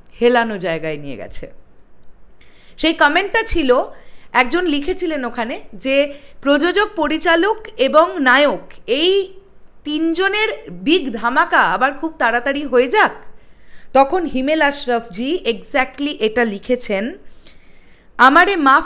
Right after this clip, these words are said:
করেন, আমি বিরতি নিলাম, আবার হয়তো দেখা হবে কোনো একদিন।"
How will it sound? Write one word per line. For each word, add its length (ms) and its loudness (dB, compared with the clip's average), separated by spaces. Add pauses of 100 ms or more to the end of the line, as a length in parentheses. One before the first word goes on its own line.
(100)
করেন, 380 0 (240)
আমি 240 2
বিরতি 480 -2
নিলাম, 460 -6 (180)
আবার 380 6
হয়তো 500 2
দেখা 320 0
হবে 320 -4
কোনো 340 -4
একদিন।" 520 -10